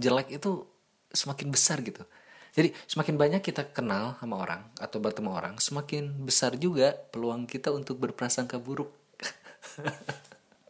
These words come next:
Ah, untungnya Tuhan Maha Baik ya. Ada difasilitasi sama taubat kita tuh luar biasa.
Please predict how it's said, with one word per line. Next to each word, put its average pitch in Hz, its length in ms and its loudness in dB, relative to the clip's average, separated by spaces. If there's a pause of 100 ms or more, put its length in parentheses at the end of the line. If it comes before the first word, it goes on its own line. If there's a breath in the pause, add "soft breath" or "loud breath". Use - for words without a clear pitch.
(1800 loud breath)
Ah, 156 320 6
untungnya 120 480 2
Tuhan 113 320 -2
Maha 107 160 -2
Baik 104 400 -4
ya. 143 80 -2 (640 loud breath)
Ada 101 320 -10 (160)
difasilitasi 107 800 -6
sama 120 240 -4
taubat 123 480 -6
kita - 240 -12
tuh 127 160 -12
luar 117 240 -8
biasa. 113 400 -10